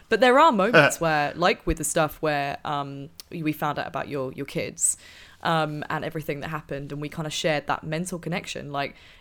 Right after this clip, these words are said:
Speaker 1: it was a genuinely really solemn moment. Like, if people had been here on the Zoom call, you would have seen, like, me and Adam were just like, "Fuck, this
Speaker 2: Yeah.
Speaker 1: is," and even Ollie, you know, despite, you know, being the <laughs> person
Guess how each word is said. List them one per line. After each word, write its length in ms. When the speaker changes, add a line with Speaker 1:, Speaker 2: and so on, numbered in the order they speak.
Speaker 1:
it 140
was 200
a 60
genuinely 600
really 340
solemn 440
moment. 380
Like, 180
if 120
people 240
had 100
been 220
here 200
on 80
the 80
Zoom 240
call, 280
you 180
would 80
have 80
seen, 320
like, 260
me 180
and 100
Adam 280
were 80
just 220
like, 360
"Fuck, 920
this 120
Speaker 2:
Yeah. 80
Speaker 1:
is," 120
and 100
even 140
Ollie, 460
you 80
know, 160
despite, 460
you 140
know, 160
being 320
the 60
<laughs> 160
person 440